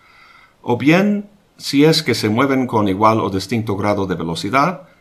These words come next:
de modo tal que se comuniquen unos a otros sus movimientos según una cierta relación, diremos que esos cuerpos están unidos entre sí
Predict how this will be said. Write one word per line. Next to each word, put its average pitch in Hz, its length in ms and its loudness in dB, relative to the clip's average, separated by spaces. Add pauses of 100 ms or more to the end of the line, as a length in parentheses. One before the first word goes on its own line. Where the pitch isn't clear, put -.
(380)
de 123 100 2
modo 180 300 2
tal 151 400 2
que 117 160 -2
se 110 180 -4
comuniquen 120 800 0
unos 165 480 -2
a 104 140 2
otros 127 480 -2
sus 107 200 -8
movimientos 107 840 -4
según 117 580 -2
una 139 240 0
cierta 104 400 -6
relación, 123 720 -2 (640)
diremos 160 640 2
que - 260 -6
esos 180 260 -2
cuerpos 143 420 -2
están 127 400 -4
unidos 147 560 -2
entre 90 240 -6
sí 131 400 -4